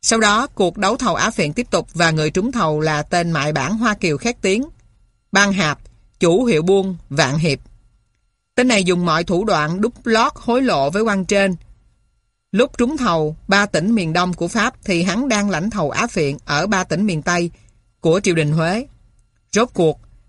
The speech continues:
Ban Hạp cố ý gian lận sổ sách, trưng ra con số thất thâu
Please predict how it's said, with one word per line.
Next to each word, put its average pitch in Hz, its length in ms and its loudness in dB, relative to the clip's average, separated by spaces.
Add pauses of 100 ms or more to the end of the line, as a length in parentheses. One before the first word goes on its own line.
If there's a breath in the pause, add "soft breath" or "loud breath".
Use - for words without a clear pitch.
Ban 202 220 2
Hạp 180 300 -2
cố 202 160 0
ý 247 240 0
gian 202 200 0
lận 143 180 -2
sổ 151 200 -2
sách, 254 200 -2 (460)
trưng 226 200 4
ra 208 140 0
con 196 240 -2
số 214 420 0 (300)
thất - 240 -4
thâu 202 320 0